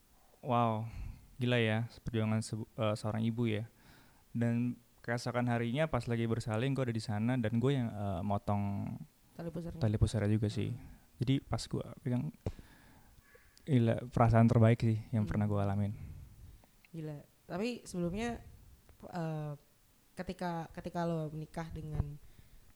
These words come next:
Speaker 2: eh, istri,
Speaker 1: Mhm.
Speaker 2: terus istri hamil gitu ya, apa sih yang pertama kali ada di, di, ya, nervous kah atau apa sih yang,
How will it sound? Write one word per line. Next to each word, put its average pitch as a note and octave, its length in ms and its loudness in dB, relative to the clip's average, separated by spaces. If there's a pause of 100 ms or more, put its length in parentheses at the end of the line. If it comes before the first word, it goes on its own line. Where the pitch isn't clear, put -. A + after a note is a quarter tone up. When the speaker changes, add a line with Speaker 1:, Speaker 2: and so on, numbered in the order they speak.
(160)
Speaker 2:
eh, D3 160 -10
istri, E3+ 420 -10 (120)
Speaker 1:
Mhm. B2+ 320 -4
Speaker 2:
terus - 560 -8 (240)
istri D#3 520 -6 (280)
hamil E3+ 400 -2
gitu D3+ 180 -8
ya, F3+ 120 -6 (720)
apa F3 140 -4
sih A#3+ 160 -2
yang G#3+ 200 -4
pertama F3+ 340 -4
kali F3 220 -4
ada E3+ 160 -6
di, D#3 400 -8 (540)
di, E3+ 280 -8 (120)
ya, E3 240 -4 (160)
nervous F3+ 460 -2
kah F#3+ 460 -2
atau E3 360 -8
apa D#3+ 200 -10
sih G3+ 220 -10
yang, F3+ 120 -10